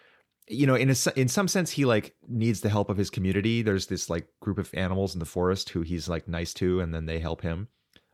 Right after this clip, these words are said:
But mostly it's, like, it's just him. It's not, he's not benefiting from the experience of his brothers. His brothers were just wrong and dumb. You know, they, they just made,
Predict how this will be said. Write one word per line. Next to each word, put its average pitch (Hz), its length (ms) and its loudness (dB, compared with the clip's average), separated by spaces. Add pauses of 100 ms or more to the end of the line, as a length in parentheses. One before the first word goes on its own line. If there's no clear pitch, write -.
But - 220 0
mostly 117 540 2 (100)
it's, - 240 -4
like, 87 340 -4 (140)
it's - 160 -4
just - 260 -8
him. - 360 -4 (300)
It's - 200 -4
not, 120 280 2
he's 117 180 2
not 117 400 2
benefiting 90 460 -2
from 82 240 -6
the 90 60 -6
experience 87 420 -6
of 82 80 -4
his 82 140 -8
brothers. 87 380 -2
His 92 120 -6
brothers 110 320 2
were 90 80 -2
just 87 220 -6
wrong 90 340 -4 (340)
and 90 140 -4
dumb. 80 320 -2 (320)
You 98 100 -4
know, 98 60 2
they, 101 200 4
they 104 120 4
just 92 180 -2
made, 95 320 0